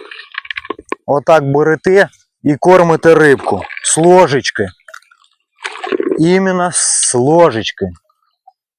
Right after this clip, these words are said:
І от поэтому я ловлю скільки риби.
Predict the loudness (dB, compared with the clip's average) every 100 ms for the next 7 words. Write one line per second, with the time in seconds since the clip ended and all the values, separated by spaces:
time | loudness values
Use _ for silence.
0 | _ -2 0 0 -2 2 2 0 -4 -4
1 | -6 -4 0 0 0 -2 -2 -2 -2 -4
2 | -2 -4 -4 -6